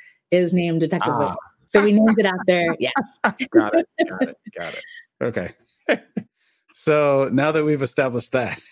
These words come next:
Speaker 2: <laughs> when you apply this tool, is it looking at kind of natural partitions of the data, uh, meaning you've got some categorical variables like the department, and it's looking at partitions there, or more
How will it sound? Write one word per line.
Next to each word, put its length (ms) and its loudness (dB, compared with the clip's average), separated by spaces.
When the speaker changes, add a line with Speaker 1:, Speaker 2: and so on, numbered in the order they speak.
Speaker 2:
<laughs> 560 -2
when 220 2
you 180 4
apply 380 0
this 260 -4
tool, 640 2
is 200 -4
it 160 -4
looking 440 -2
at 400 -4
kind 140 2
of 160 0
natural 540 0
partitions 720 -2
of 200 -2
the 100 -2
data, 560 -2
uh, 440 0
meaning 460 2
you've 220 2
got 260 0
some 720 0
categorical 680 0
variables 840 0
like 200 -2
the 80 2
department, 720 -2
and 420 -2
it's 320 -6
looking 260 -2
at 100 -4
partitions 480 -2
there, 240 2
or 140 0
more 420 0